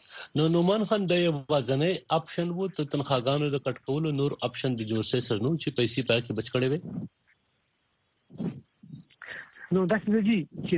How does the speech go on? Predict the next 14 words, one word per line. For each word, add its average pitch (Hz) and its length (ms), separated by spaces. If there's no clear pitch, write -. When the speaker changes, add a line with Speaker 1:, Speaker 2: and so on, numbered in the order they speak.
Speaker 2:
زموږ 196 280
د 175 60
پېښور 165 280
یونیورسټۍ، 190 580
آه، 156 140
سیلریز 202 380
او 156 300
پنشنز 185 340
چې - 180
کوم 143 160
دي، 139 140
نو 156 40
دا 160 220
یقیناً، 175 380